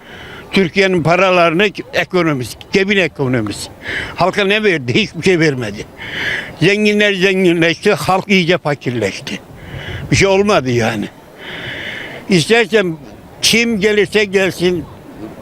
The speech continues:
düzelmez. Bu gider, bu hükümet ayrılacak. Çünkü bunlar aşırı masraf ediyorlar. Böyle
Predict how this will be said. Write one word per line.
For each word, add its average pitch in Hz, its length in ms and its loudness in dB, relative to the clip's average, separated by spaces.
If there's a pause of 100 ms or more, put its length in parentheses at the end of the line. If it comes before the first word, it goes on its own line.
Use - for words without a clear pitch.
(140)
düzelmez. 165 680 2
Bu 147 260 0
gider, 160 460 0
bu 185 220 4
hükümet 170 460 2 (800)
ayrılacak. 165 600 0 (1120)
Çünkü 190 320 2
bunlar 185 280 4
aşırı 185 560 2
masraf 175 500 2
ediyorlar. 131 640 2
Böyle 156 240 4